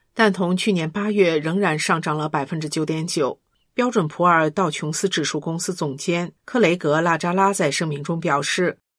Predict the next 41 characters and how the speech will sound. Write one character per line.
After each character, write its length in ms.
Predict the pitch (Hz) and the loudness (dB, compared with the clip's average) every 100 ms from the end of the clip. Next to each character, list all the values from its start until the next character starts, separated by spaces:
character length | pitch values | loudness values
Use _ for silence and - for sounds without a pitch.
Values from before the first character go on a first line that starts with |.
| _ | _
，“我 100 | 208 | 4
们 180 | 196 202 | 6 6
一 80 | 202 | 4
个 140 | 269 | 2
月 180 | 220 151 | 4 2
前 400 | - 156 147 147 | 0 -2 0 -2
注 160 | - | 0
意 140 | 175 156 | 0 2
到 300 | 160 151 147 _ - | 4 2 2 _ -2
美 200 | 180 165 | 2 4
国 220 | 170 175 | 4 4
住 180 | 247 208 | 4 0
房 240 | 151 147 | 0 -2
价 180 | 196 160 | 0 -2
格 140 | 151 | -2
的 100 | 151 | -2
大 160 | 151 147 | -2 -2
幅 160 | - | -2
下 240 | 143 - 160 | -4 -2 -6
滑 380 | - 139 135 - | -4 -2 -2 -2
仍 220 | 160 147 | -6 -6
在 180 | 160 151 | -4 -4
继 220 | - 143 | -4 -4
续。 360 | 139 151 131 - _ _ _ | -4 -4 -4 -8 _ _ _
鉴 240 | - 226 | 4 4
于 160 | 190 180 | 6 2
具 160 | 160 180 | 0 0
有 160 | 165 | 0
挑 280 | 160 - 143 | 0 0 2
战 240 | 214 214 | 2 0
性 200 | 170 190 | 2 0
的 180 | 165 151 | 2 0
宏 240 | 147 151 151 | 0 -2 0
观 240 | 202 208 | 2 2
经 180 | 247 233 | 0 -2
济 160 | 247 | 0
环 280 | 175 - 135 | 0 0 -6
境 160 | 147 196 | -2 -2
的 100 | 147 | 0
持 260 | - 131 | -2 -2
续， 340 | 139 - 170 | -4 -2 0